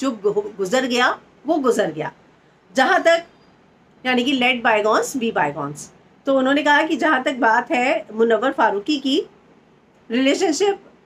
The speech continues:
जब आप इस तरह के circumstances में होते हैं तो कई बार ऊपर नीचे होते ही हैं, हर चीज़ perfect नहीं हो सकती। तो उनका ये कहना है कि जब मैंने मुनव्वर को भी phone किया तो मुनव्वर का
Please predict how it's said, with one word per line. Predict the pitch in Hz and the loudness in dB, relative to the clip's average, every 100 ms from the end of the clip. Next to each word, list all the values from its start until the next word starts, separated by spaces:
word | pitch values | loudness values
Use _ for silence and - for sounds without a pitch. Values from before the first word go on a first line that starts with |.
| _ - | _ -4
जब | 254 262 | 2 2
आप | 269 | 2
इस | 254 240 | 0 -2
तरह | 277 247 | 0 0
के | 247 | 0
circumstances | 311 220 190 262 - 208 - 220 226 | 0 -2 0 -4 -2 -4 -2 -4 0
में | |
होते | 196 185 190 | -2 -2 -2
हैं | 220 277 | -4 -4
तो | |
कई | 240 220 | -2 -2
बार | 196 180 | 0 0
ऊपर | 190 214 | -2 -6
नीचे | 202 185 226 | -6 -2 -2
होते | 226 175 185 | -2 -6 -6
ही | 214 185 | -4 -4
हैं, | 165 156 | -6 -6
हर | 208 | -4
चीज़ | 202 247 233 | -4 -4 -4
perfect | 220 - 190 190 | -6 -4 -8 -6
नहीं | 185 | -10
हो | 185 | -12
सकती। | 156 147 - 156 - _ _ _ | -12 -14 -10 -12 -14 _ _ _
तो | 285 | 0
उनका | 285 311 | 2 2
ये | |
कहना | 294 285 277 | 2 0 2
है | 311 | 0
कि | 302 | 0
जब | 269 277 | 0 2
मैंने | 277 294 | 2 2
मुनव्वर | 240 214 202 262 | 0 0 -2 -4
को | 285 | -4
भी | 269 | -4
phone | 277 254 220 | -2 -2 -2
किया | 214 226 | 0 0
तो | 254 330 | 2 0
मुनव्वर | 220 208 208 262 | 0 0 0 -2
का | 262 233 269 | 2 2 0